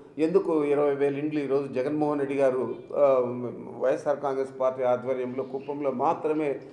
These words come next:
ఇవ్వడం జరిగింది? ఆ, ఎందుకు ఈరోజు ఆ పద్నాలుగు సంవత్సరాల్లో నువ్వు పూర్తి చేయలేని హంద్రీనివా కాలువను జగన్మోహన్ రెడ్డి గారు చేపట్టి ఆగమేఘాల మీద పూర్తి చేస్తా ఉన్నారు? ఆ, కుప్పంలో ఎందుకు ఈరోజు, ఆ, త్రాగునీటికి, ఆ, ఒక టీఎంసీ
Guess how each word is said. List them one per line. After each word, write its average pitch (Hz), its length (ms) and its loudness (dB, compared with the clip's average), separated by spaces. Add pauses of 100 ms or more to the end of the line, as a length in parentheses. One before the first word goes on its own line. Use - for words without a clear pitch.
(160)
ఇవ్వడం 139 340 2
జరిగింది? 120 540 -4 (420)
ఆ, 151 100 6
ఎందుకు 165 360 4
ఈరోజు 147 760 4 (220)
ఆ - 20 0
పద్నాలుగు 151 460 4
సంవత్సరాల్లో 160 640 4
నువ్వు 139 220 0
పూర్తి 170 380 -2
చేయలేని 147 420 2
హంద్రీనివా 151 520 2
కాలువను 147 540 2
జగన్మోహన్ 147 440 0
రెడ్డి 139 160 0
గారు 131 280 0
చేపట్టి 143 540 -2 (200)
ఆగమేఘాల 143 600 4
మీద 139 200 0
పూర్తి 147 380 -6
చేస్తా 131 360 -2
ఉన్నారు? 117 540 -4 (640)
ఆ, 147 300 4 (120)
కుప్పంలో 170 400 4
ఎందుకు 156 340 2
ఈరోజు, 147 600 4
ఆ, 123 140 -2
త్రాగునీటికి, 143 1120 2
ఆ, 135 360 4
ఒక 135 160 2
టీఎంసీ 147 840 -2